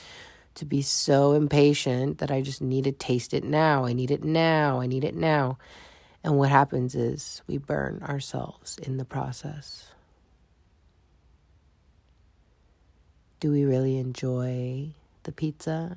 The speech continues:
Are we really enjoying it with our mouths burnt? <laughs> You know, this can be in every area of your life, most importantly, relationships, love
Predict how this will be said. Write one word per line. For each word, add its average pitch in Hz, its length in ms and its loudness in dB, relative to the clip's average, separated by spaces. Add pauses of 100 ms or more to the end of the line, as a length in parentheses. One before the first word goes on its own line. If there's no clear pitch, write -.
Are 147 80 -6
we 139 100 0
really 139 280 0
enjoying 131 520 -4
it 139 140 -4
with - 160 -10
our 131 140 -2
mouths 123 540 -4
burnt? 143 580 -6 (220)
<laughs> 135 80 0 (3250)
You 147 100 2
know, 131 220 -2 (800)
this 135 220 -2
can 175 220 2
be 147 180 4
in 127 320 -2 (100)
every 139 280 -2
area 135 380 -2
of 127 100 -4
your 131 100 -4
life, 131 540 -4 (580)
most 143 260 -2
importantly, 143 600 -2
relationships, 131 1120 -4
love 135 580 -4